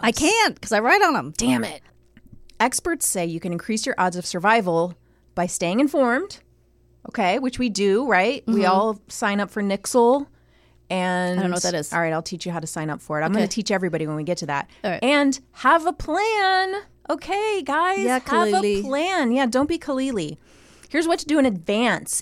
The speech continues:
Speaker 2: and in the moment, okay? If there's a flash flood, watch. Flooding is not guaranteed, but the conditions are favorable. That means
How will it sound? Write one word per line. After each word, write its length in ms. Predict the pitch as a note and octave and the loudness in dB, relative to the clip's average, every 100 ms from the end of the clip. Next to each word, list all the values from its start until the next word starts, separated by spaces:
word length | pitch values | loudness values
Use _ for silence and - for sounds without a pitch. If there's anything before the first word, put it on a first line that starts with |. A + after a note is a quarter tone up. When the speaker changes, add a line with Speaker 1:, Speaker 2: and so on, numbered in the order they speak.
| - | -2
Speaker 2:
and 260 | D4 F4+ B3 | 2 2 2
in 180 | C#4+ D4 | 2 4
the 80 | |
moment, 640 | A#3 G#3 A#3 G3 - - - F#3 | 4 4 2 2 -4 -12 -12 -10
okay? 480 | F3 F3 F3+ B3+ - _ _ _ _ _ - | -4 -2 -2 -2 -6 _ _ _ _ _ -2
If 180 | E4+ - | -2 -2
there's 160 | F#4+ | -4
a 60 | - | -4
flash 320 | - A3+ A3+ | -2 -2 -2
flood, 400 | - F#3 F#3+ E3+ - | -4 -2 -2 -4 -10
watch. 800 | E3+ D3+ F3+ - - - - - _ _ _ _ _ _ _ | -8 0 0 0 -4 -8 -8 -14 _ _ _ _ _ _ _
Flooding 340 | F#3 F3 G3+ | -6 -4 -4
is 100 | A3 | -4
not 140 | A#3 | -6
guaranteed, 640 | A#3 C#4 C#4 G#4 E4 G3+ A3 - _ _ _ _ _ - | -6 -6 -4 -6 -6 -8 -12 -16 _ _ _ _ _ -10
but 160 | F3+ | -8
the 80 | F#3 | -8
conditions 480 | - G#3 A3 A#3 G#3 | -6 -4 -4 -4 -6
are 80 | F#3+ | -8
favorable. 1400 | - - A#3+ C#4 D4+ D4+ B3 G#3 F#3 E3+ D#3 D3 C3+ - - | -10 0 0 2 2 2 0 -2 -2 -4 -6 -10 -12 -16 -12
That 140 | - | -12
means 320 | F3+ E3+ E3 | -10 -10 -12